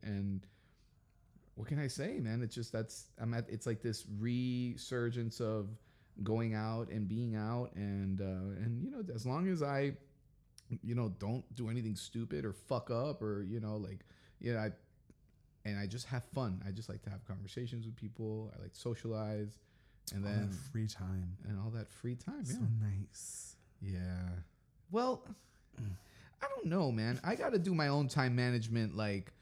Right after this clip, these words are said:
Speaker 1: you know, I gotta do, like, an audit because every single minute is consumed, and that's problematic. I gotta figure out what's going on, you know, except for Fridays when I, I go and tr-, pick up my kids from school, and they're like, "Nope,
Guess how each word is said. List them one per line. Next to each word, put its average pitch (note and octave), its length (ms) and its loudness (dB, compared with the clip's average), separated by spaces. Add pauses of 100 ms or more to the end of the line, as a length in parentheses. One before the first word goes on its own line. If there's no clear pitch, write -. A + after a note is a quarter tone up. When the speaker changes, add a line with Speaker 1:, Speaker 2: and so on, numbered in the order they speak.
(240)
Speaker 1:
you C3 120 4
know, B2+ 60 6
I B2 80 6
gotta D#3 220 6
do, C3+ 220 8
like, A#2 180 6
an G2 120 4
audit F#2 460 -2 (300)
because G#2 960 2 (260)
every G3+ 340 4
single C#3 460 4
minute A2+ 440 4
is G2 140 2
consumed, F#2 840 0
and G#2+ 200 2
that's - 220 -2
problematic. F#3 1080 -2
I E3 60 -2
gotta - 200 -2
figure A#2 320 2
out G#2 120 4
what's G2+ 200 0
going F#2 320 0
on, F2+ 340 -2 (440)
you G2+ 100 0
know, G#2+ 300 2
except F#3 300 -6
for A#3 60 -10
Fridays A#2 500 -2
when A2+ 260 2 (260)
I, A#2 200 -2
I A2+ 80 2
go B2 400 2
and B2 260 2 (180)
tr-, - 100 -8 (220)
pick A#2+ 140 2
up C3+ 100 2
my C#3+ 120 2
kids D#3+ 220 2
from F#3+ 120 -2
school, C4+ 200 -2
and G#3 100 0
they're D3 100 8
like, C3 320 4
"Nope, A#3+ 380 2